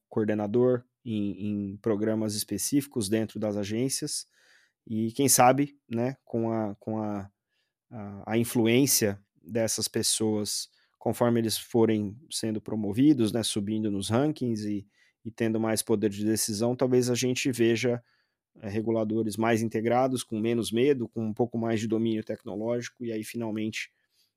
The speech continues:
a integração regulatória que eu cito <laughs> naquele artigo, é, e que pra mim faz bastante sentido, continua fazendo sentido, né, na, do ponto de vista de adoção.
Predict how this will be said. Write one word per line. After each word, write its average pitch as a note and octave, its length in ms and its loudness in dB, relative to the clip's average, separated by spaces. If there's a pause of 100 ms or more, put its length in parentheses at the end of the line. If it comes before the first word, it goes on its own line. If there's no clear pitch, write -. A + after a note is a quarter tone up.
(180)
a G#2+ 140 -2
integração A2 480 -2
regulatória G#2 580 -2
que - 120 -6
eu G#2+ 120 0
cito - 360 -2
<laughs> - 0 -
naquele G#2+ 380 0
artigo, G#2+ 520 -4 (440)
é, G2+ 220 -6
e G2+ 60 -10
que - 100 -18
pra A2+ 160 0
mim G#2+ 120 0
faz A2 240 -2
bastante A2 420 -4
sentido, A2+ 440 -4
continua A#2 380 0
fazendo A2 340 -2
sentido, A2 640 -10 (160)
né, A2 260 -12 (180)
na, F#2+ 320 -14 (360)
do A#2 80 -16
ponto A#2+ 160 -2
de G#2+ 100 -6
vista G#2+ 260 -6
de G#2+ 80 -6
adoção. G#2+ 460 -4